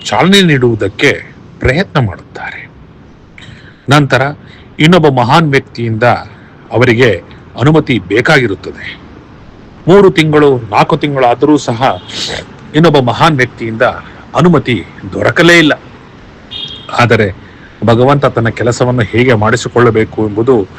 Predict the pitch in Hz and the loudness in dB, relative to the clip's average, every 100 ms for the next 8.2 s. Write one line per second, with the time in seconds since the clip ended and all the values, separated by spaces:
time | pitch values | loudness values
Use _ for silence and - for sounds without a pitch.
0 | - - - 98 110 151 180 165 180 180 | -20 -16 -6 -2 2 4 4 4 2 4
1 | 185 175 - 143 - - - - - - | 4 2 -2 -10 -10 -20 -20 -20 -20 -20
2 | - - - - - - - - - - | -20 -20 -20 -20 -20 -20 -20 -20 -20 -4
3 | 131 220 330 208 196 190 185 170 151 156 | -2 2 2 2 2 2 2 2 2 2
4 | 156 147 - 117 120 131 175 190 165 131 | 2 -2 -6 0 0 0 0 0 0 0
5 | 139 - 113 127 196 196 156 - 123 123 | -4 -4 -4 0 0 0 0 -2 -2 -2
6 | 101 110 123 110 139 208 165 101 98 131 | -4 -4 -2 0 2 2 -2 -6 -2 0
7 | 165 180 139 107 101 92 - 87 87 92 | 2 2 0 -4 -6 -8 -10 -12 -10 -10
8 | 117 | -10